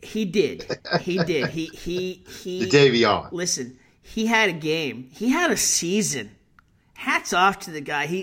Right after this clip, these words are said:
Speaker 1: he should be the defensive M V P.
Speaker 2: He should.
Speaker 1: He should be.
Speaker 2: He should.
Speaker 1: And because he just, he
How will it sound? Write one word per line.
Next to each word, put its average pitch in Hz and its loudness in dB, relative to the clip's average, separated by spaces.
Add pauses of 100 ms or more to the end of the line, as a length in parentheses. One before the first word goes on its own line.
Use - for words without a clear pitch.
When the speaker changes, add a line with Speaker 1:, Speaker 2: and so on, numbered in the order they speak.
Speaker 1:
he 196 -6
should 277 -4
be 214 0
the 180 -2
defensive 160 -8 (420)
M 160 -6
V 147 -10
P. 131 -10 (400)
Speaker 2:
He 196 -8
should. 339 0 (120)
Speaker 1:
He - -14
should 156 -2
be. - -16 (460)
Speaker 2:
He 127 0
should. 104 0 (200)
Speaker 1:
And 147 -8
because 170 -6
he 165 -10
just, 202 -4
he 220 -8